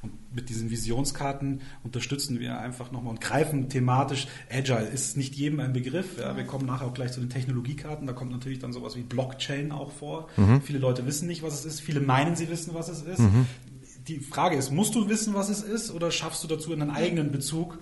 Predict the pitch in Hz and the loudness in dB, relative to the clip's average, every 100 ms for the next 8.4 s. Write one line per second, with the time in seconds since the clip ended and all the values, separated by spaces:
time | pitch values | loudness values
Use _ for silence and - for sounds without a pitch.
0 | - 190 135 - 147 147 - 120 127 135 | 4 6 6 2 -4 -4 -8 -12 -14 -10
1 | - 156 - 151 131 127 139 143 139 143 | -6 -2 0 2 2 4 6 6 6 6
2 | 135 131 - 156 - 151 127 123 - 98 | 2 0 -2 -2 0 0 0 -2 -6 -12
3 | 113 110 123 143 143 147 139 131 123 135 | -12 -10 -6 -2 -2 0 2 2 2 2
4 | 147 135 127 - - 135 135 127 131 127 | 2 2 0 0 -2 0 2 2 2 0
5 | - - - - - 131 107 104 101 - | -2 -12 -18 -20 -14 -12 -10 -10 -12 -12
6 | - 123 127 123 110 127 - 160 - 156 | -8 -4 -4 -6 -8 -10 -10 -10 -8 -8
7 | - - - - - 151 147 160 147 135 | -10 -12 -12 -8 -2 -2 0 -2 -2 -2
8 | 143 165 156 - | 0 0 -2 -4